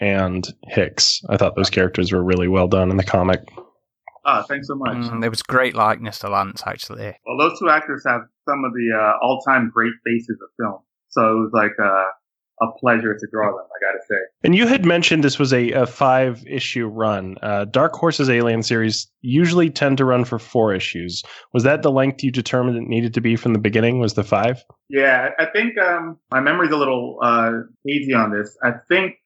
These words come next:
Speaker 2: I think they were kind of hoping for four at first, but I don't recall if, like,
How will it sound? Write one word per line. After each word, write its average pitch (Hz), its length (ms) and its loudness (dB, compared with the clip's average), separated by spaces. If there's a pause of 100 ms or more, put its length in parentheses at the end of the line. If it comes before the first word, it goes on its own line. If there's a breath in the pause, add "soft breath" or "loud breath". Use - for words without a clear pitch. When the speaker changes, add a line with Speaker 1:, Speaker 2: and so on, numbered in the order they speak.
Speaker 2:
I - 100 0
think 190 260 -4
they 156 100 2
were 135 380 2
kind 123 160 2
of 117 100 -2 (100)
hoping 117 480 -2
for 104 140 -8 (100)
four 104 320 0
at 95 220 -2
first, 90 400 -4 (100)
but 117 540 2 (340)
I 131 40 2
don't 165 160 2
recall 156 360 2
if, 123 140 -2
like, 113 200 0